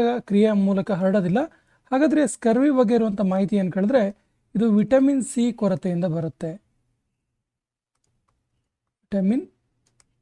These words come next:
ಸಿ ಕೊರತೆಯಿಂದ ಸ್ಕರ್ವಿ ರೋಗ ಬರುತ್ತೆ, ವಿಟಮಿನ್ ಸಿ ಕೊರತೆಯಿಂದ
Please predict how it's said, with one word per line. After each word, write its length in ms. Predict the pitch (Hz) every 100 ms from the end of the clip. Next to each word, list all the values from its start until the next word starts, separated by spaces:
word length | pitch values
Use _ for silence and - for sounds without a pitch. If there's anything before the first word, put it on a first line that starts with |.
| -
ಸಿ 380 | - 247 269 269
ಕೊರತೆಯಿಂದ 600 | 220 196 - 190 196 226 180 196 _ _ _
ಸ್ಕರ್ವಿ 560 | - - 233 254 277 269
ರೋಗ 240 | 208 185
ಬರುತ್ತೆ, 560 | 165 170 165 247 302 - _ _ _
ವಿಟಮಿನ್ 380 | 202 226 220 202
ಸಿ 160 | 220 208
ಕೊರತೆಯಿಂದ 460 | 196 175 185 175